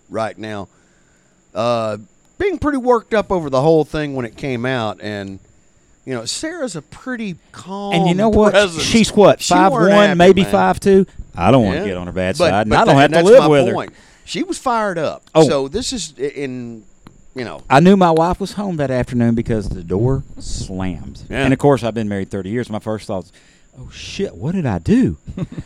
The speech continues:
Speaker 2: Um, but, again, that's a huge component. Again, that is turning into a very mobilizing force.
Speaker 1: It
Speaker 2: It, like I say, I don't think it's going to be something that is going to turn red state,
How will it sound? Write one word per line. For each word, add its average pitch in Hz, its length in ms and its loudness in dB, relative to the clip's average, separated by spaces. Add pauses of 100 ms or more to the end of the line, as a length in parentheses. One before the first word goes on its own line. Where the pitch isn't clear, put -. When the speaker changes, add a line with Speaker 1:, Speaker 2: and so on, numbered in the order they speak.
(340)
Speaker 2:
Um, 139 280 0
but, 185 200 2
again, 196 400 0
that's 269 240 -8
a 220 60 -8
huge 196 380 -6
component. 180 520 -4
Again, 226 360 -6 (800)
that 214 120 -10
is 330 80 -12
turning 233 280 -6
into 175 180 -4
a 135 60 -6
very 143 280 -6
mobilizing 143 760 -4
force. 170 380 -8 (160)
Speaker 1:
It 110 160 -2
Speaker 2:
It, 185 160 4
like 175 180 -2
I - 20 0
say, 170 260 -4 (180)
I 131 100 -2
don't 185 180 -2
think 190 220 -4
it's 170 140 -6
going 170 180 -4
to 156 80 -8
be 139 380 4 (720)
something 156 420 0
that 131 140 2
is 120 100 -4
going 135 240 0
to 123 140 -4
turn 131 360 -2
red 123 220 0
state, 127 320 -6